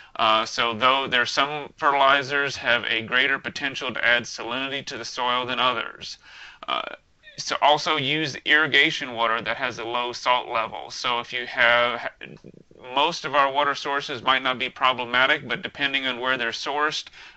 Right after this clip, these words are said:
uh, maybe even some well waters and things, knowing the salinity of your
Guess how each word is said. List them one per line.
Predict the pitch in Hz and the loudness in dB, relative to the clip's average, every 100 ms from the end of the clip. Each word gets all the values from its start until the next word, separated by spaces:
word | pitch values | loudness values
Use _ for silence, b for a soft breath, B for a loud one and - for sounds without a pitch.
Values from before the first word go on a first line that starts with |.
| - | -2
uh, | 117 117 110 | 2 2 2
maybe | 117 117 | -2 -2
even | 117 110 | -6 -6
some | - 113 | -8 -4
well | 110 127 135 | 2 4 4
waters | 135 131 135 131 127 | 2 2 2 -2 -6
and | 113 | -2
things, | 131 127 | -2 -2
knowing | 123 127 131 143 143 139 | -4 2 2 2 0 0
the | 120 | -2
salinity | 117 123 117 123 135 139 139 | -2 -4 -2 -2 -2 -2 0
of | 95 120 | 0 0
your | 117 120 117 120 | 0 2 4 2